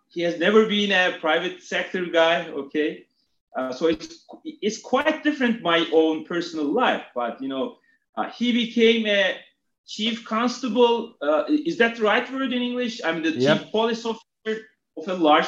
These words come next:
Speaker 1: Turkish city at his thirty-five, and then he became the chief constable of the capital city of Turkey, Ankara, at thirty-seven, uh, and then he became a governor, uh, at thirty-eight, and then he became an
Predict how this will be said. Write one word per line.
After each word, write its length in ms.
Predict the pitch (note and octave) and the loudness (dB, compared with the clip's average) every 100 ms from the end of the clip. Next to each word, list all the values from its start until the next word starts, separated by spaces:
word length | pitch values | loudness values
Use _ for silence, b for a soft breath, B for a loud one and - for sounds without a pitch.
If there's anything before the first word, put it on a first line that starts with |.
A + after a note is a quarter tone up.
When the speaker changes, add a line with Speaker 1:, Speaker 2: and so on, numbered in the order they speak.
| - | 0
Speaker 1:
Turkish 380 | A3+ A3 A3 - | -2 -2 -6 -6
city 260 | A3+ G#3 | -6 -2
at 140 | E3+ - | -2 -2
his 220 | G3 - | -6 -6
thirty-five, 680 | F#3+ G3 G3+ - F#3+ - G3 - _ _ D3+ | -4 -2 0 4 6 4 0 -10 _ _ 0
and 100 | G#3 | 4
then 100 | G#3+ | 6
he 180 | A3+ G#3+ | 6 2
became 480 | G#3+ - A3+ A#3+ | 0 4 4 4
the 100 | A3+ | -2
chief 400 | - - B3+ A3+ | -6 -2 0 0
constable 720 | - B3 A#3+ A#3+ A#3 A3+ A3 - _ _ - | -2 -2 -2 -2 0 0 0 -8 _ _ 4
of 220 | E3+ - | 4 4
the 80 | A3 | -4
capital 560 | A3 - C4 C4 G#3+ G#3+ | -2 2 2 4 4 4
city 340 | - A3+ G#3 | 2 -2 2
of 220 | G3 - - _ - | 0 -2 -10 _ 0
Turkey, 360 | A3 A3+ A3+ E3 | 4 6 6 4
Ankara, 400 | E3 A3 A3 F#3 | 6 4 4 6
at 320 | E3+ D#3+ - _ _ _ _ - | 6 6 0 _ _ _ _ -6
thirty-seven, 840 | F3+ G#3 A3 A#3 A3+ A#3 A#3+ - - _ _ _ - | -2 0 2 4 6 6 4 -2 -12 _ _ _ 2
uh, 380 | C#3+ D3+ D3+ C#3 | 6 8 8 6
and 280 | D#3+ D#3+ E3 | 2 0 0
then 260 | F3+ F3 | 0 0
he 280 | D#3+ F3 F#3 | -4 -6 -6
became 500 | G3 - G#3 G3 F#3+ | -6 0 2 2 2
a 140 | C#3 | 0
governor, 800 | - C#3 F3 A3+ A3+ A3+ A3+ G#3+ - _ _ _ C#3 | 2 4 6 6 6 4 2 -2 -10 _ _ _ 0
uh, 260 | D3 C#3+ - | 4 2 0
at 260 | C#3+ - - | -4 -6 -4
thirty-eight, 720 | G3 G#3+ G#3+ G#3 G3+ - - | 0 4 4 4 2 -4 -10
and 160 | D#3 F#3 | -4 0
then 140 | F#3 | 2
he 100 | F#3 | 0
became 400 | G3 G3 G#3 G3 | -4 0 2 2
an 160 | F#3+ | 0